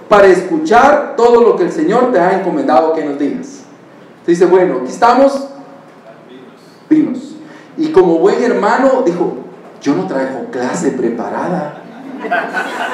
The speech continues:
¿Sí? Yo no hice la clase, ¿verdad? Pero ahí me voy a, me voy a sacar una de la manga", ¿no? Y dice: "Bueno, pues les va a dar el sermón", ¿no? El, el, el...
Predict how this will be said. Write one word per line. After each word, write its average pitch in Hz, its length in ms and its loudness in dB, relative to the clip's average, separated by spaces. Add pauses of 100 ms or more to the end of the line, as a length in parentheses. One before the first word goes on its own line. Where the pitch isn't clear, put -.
(520)
¿Sí? 170 80 -2 (880)
Yo 185 100 0
no 214 220 0
hice 214 380 -4
la 147 180 -4
clase, 165 460 -2 (500)
¿verdad? 139 560 0 (640)
Pero - 220 -2
ahí 156 240 0
me 143 60 -2
voy 147 160 0
a, - 260 -2
me 120 60 -8
voy 151 160 2
a 156 40 2
sacar 156 440 -4
una 151 200 0
de 135 120 -4
la - 160 -8 (120)
manga", 131 380 -6
¿no? - 220 -6 (500)
Y 160 80 4
dice: 214 220 2
"Bueno, 226 320 4
pues 175 120 0
les 160 160 -2
va 175 120 2
a 190 40 2
dar 190 120 2
el 180 120 2
sermón", 165 600 2
¿no? 190 240 4
El, 165 120 4 (160)
el, 143 120 0
el... 135 400 -2